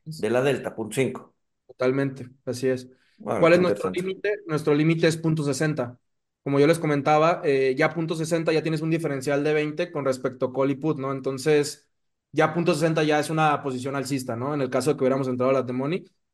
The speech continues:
Speaker 1: Entonces, ahí es donde nosotros hacemos estos ajustes y todo el tiempo estar pendiente de esta parte, ¿no?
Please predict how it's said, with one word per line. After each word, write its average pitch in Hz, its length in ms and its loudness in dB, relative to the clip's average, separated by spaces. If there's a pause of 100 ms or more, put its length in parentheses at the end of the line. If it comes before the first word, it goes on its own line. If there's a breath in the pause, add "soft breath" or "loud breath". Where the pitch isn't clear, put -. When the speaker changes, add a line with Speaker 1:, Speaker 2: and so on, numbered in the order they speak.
Speaker 1:
Entonces, 131 320 0
ahí 147 200 4
es 151 80 4
donde 160 180 4
nosotros 139 320 0
hacemos 139 460 -2 (220)
estos 147 240 -2
ajustes 160 580 -4
y 151 100 -2
todo 147 120 2
el 147 60 0
tiempo 143 200 0
estar 139 240 -2
pendiente 135 240 -2
de 135 40 0
esta 127 160 -4
parte, 123 260 -4
¿no? 139 220 -8